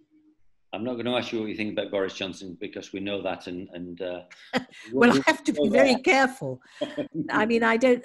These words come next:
Speaker 2: I, I, uh, I don't want him dead.
Speaker 1: No, you
Speaker 2: I
Speaker 1: said
Speaker 2: do not want him dead. I do not want him as Prime Minister. Let's
Speaker 1: I know,
Speaker 2: be
Speaker 1: you said that at the time, and for some reason people didn't get the second bit of your thing, you know.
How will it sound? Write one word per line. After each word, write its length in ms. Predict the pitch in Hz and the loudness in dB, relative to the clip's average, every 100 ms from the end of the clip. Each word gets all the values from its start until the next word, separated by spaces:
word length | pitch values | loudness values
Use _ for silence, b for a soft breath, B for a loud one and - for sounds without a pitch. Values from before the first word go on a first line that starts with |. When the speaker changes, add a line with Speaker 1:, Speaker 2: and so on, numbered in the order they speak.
| - | -4
Speaker 2:
I, 140 | 196 - | -6 -4
I, 360 | 202 208 214 214 | -2 2 2 2
uh, 260 | 208 196 196 - _ _ - | 2 0 -2 -6 _ _ 0
I 140 | 226 | 2
don't 300 | 220 262 311 | 4 4 4
want 260 | 226 220 208 220 | 2 0 -2 -6
him 180 | 202 160 | -6 0
dead. 400 | 208 175 127 156 - _ _ _ _ _ _ _ | 2 2 0 -8 -16 _ _ _ _ _ _ _
Speaker 1:
No, 140 | - 175 | 0 0
you 160 | 202 | 2
Speaker 2:
I 40 | 202 | 0
Speaker 1:
said 160 | 190 226 | 2 4
Speaker 2:
do 40 | |
not 340 | 285 381 - - | 6 6 4 2
want 240 | 269 175 | 2 4
him 160 | 294 240 - | 0 0 4
dead. 320 | 214 170 170 - - | 6 6 2 -6 2
I 140 | 226 | 4
do 260 | 208 175 226 | 6 4 4
not 260 | 226 285 - | 6 4 4
want 240 | 226 220 226 | -2 -2 -4
him 140 | 214 | -2
as 120 | 196 | -4
Prime 300 | - 214 208 | -2 -2 0
Minister. 460 | 196 139 127 - - - | -4 -6 -10 -16 -20 -16
Let's 180 | 180 160 | -10 -6
Speaker 1:
I 40 | 196 | -2
know, 120 | 233 | 0
Speaker 2:
be 80 | 180 | 0
Speaker 1:
you 80 | |
said 280 | 180 220 220 | -2 -2 2
that 120 | 208 | 2
at 120 | 185 156 | 2 -2
the 80 | |
time, 440 | 151 180 196 160 120 | -2 2 2 2 0
and 140 | 117 117 - | -4 -8 -10
for 80 | |
some 240 | 123 160 139 | -6 -4 0
reason 380 | 139 127 123 120 | 2 2 0 0
people 300 | 135 135 131 | -2 -2 -2
didn't 340 | 139 127 127 | -2 -2 -4
get 180 | 135 123 | -4 -4
the 60 | 113 | -4
second 380 | - 143 131 120 | -2 -2 0 2
bit 200 | 127 127 | 0 0
of 80 | 113 | -2
your 200 | 120 117 | -2 -2
thing, 360 | - 165 98 | -4 -6 -6
you 160 | 107 | -10
know. 80 | 98 | -14